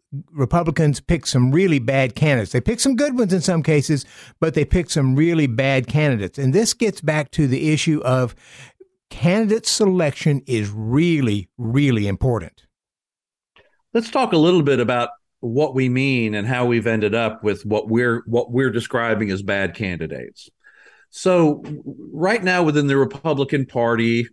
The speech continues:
Speaker 2: I don't want to say conservative movement, but within the Republican Party, there's this very obvious stress where President Trump, former President Trump, still exerts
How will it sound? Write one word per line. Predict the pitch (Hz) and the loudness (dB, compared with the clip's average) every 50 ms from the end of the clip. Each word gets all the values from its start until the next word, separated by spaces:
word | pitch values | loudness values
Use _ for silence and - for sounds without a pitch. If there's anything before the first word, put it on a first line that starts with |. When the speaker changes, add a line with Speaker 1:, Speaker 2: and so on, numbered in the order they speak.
| _ _ _ - | _ _ _ -4
Speaker 2:
I | 156 | -2
don't | 190 233 | -2 0
want | 165 143 135 | 0 -2 -2
to | - | -2
say | 156 135 | -2 -2
conservative | 127 - 127 117 - 143 131 123 110 110 104 92 92 | -2 -2 -4 -2 0 0 0 2 2 0 0 -2 -2
movement, | 110 120 120 110 85 87 87 85 87 | 0 0 0 0 0 -2 -6 -6 -6
but | 107 104 | -4 -4
within | 98 107 123 131 135 | -2 -2 -2 -2 0
the | 120 113 | 0 0
Republican | 113 107 107 135 135 135 147 131 - 139 131 | 0 0 -2 -2 -2 -2 -2 -2 -4 -6 -4
Party, | - - 110 107 101 98 101 98 | -2 -2 0 0 0 0 -2 -2
there's | 92 107 107 107 107 | -2 -2 -2 -2 -2
this | 113 113 104 95 | -4 -4 -4 -4
very | 98 120 135 151 151 139 | -2 -2 0 0 0 0
obvious | 123 117 117 113 107 113 107 104 101 - | 0 -2 -2 -4 -2 -2 -2 -2 -2 -4
stress | - - - 113 107 101 101 101 - - | -10 -10 -6 -4 -2 -2 -2 -4 -6 -8
where | 101 92 101 95 95 98 92 92 92 - _ _ _ _ _ _ _ _ _ _ _ _ _ _ _ | -8 -4 -2 -2 0 0 0 -2 -2 -4 _ _ _ _ _ _ _ _ _ _ _ _ _ _ _
President | - - 143 143 135 143 127 127 - - | -2 0 0 0 0 0 -2 -2 -2 -4
Trump, | - - 180 165 160 135 - - _ _ _ _ _ _ _ _ _ _ _ _ _ _ _ _ | -6 -2 -2 0 0 -2 -4 -8 _ _ _ _ _ _ _ _ _ _ _ _ _ _ _ _
former | - - 185 196 185 170 151 | -4 0 2 2 2 2 0
President | 160 160 127 120 113 123 107 104 92 | 0 0 0 0 0 -2 -4 -6 -6
Trump, | - - 123 110 107 95 | -6 -4 -4 -4 -6 -8
still | - - - - 165 165 165 160 151 139 - _ _ _ _ _ _ _ _ _ _ _ _ | -12 -14 -4 -2 0 2 2 2 2 0 -4 _ _ _ _ _ _ _ _ _ _ _ _
exerts | - 127 123 117 117 107 113 139 143 143 139 139 - | -6 -6 -6 -6 -6 -2 0 2 2 2 0 -2 -6